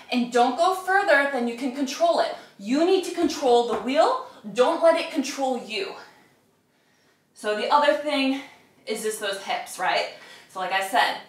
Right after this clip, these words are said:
once you get out here, say those arms are straight, but if you pull back from your hips, you've let go of the whole abdominal contraction.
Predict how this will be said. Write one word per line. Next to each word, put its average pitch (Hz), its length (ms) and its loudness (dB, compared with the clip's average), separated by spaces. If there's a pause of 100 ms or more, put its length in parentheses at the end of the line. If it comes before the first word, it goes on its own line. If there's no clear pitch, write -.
(160)
once 190 240 -8
you 214 60 -12
get 208 140 0
out - 240 4
here, 262 120 -4
say 202 260 -6
those 202 320 -2
arms 190 240 0
are - 100 -8
straight, - 520 0 (260)
but - 100 -4
if 220 140 -8
you 226 180 -10 (220)
pull - 280 -4
back 254 280 0
from 294 120 -6
your 294 120 -4
hips, - 500 -6 (360)
you've 294 280 -2
let 330 240 2
go 339 180 2
of - 40 0
the 339 80 0
whole 320 160 0
abdominal 320 440 0
contraction. 262 720 -2